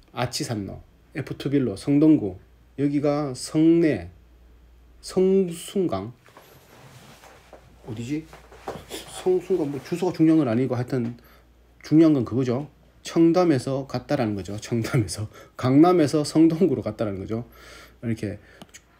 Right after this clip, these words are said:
경영진의 주요 변동이, 십오 년에 이병훈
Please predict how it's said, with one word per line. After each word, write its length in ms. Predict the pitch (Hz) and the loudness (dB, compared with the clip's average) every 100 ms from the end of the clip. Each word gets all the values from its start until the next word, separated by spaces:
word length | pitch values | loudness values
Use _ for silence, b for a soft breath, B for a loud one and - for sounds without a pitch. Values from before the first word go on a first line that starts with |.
| _ | _
경영진의 540 | - 127 131 135 160 120 | -4 -2 0 2 2 2
주요 260 | - 139 | 0 0
변동이, 640 | 127 123 127 127 107 98 101 B B B | 0 0 0 -2 -2 -6 -10 B B B
십오 300 | - 185 165 | -12 -2 2
년에 260 | 165 156 113 | 4 4 2
이병훈 840 | 120 131 143 143 147 147 156 | -2 0 0 2 2 2 -2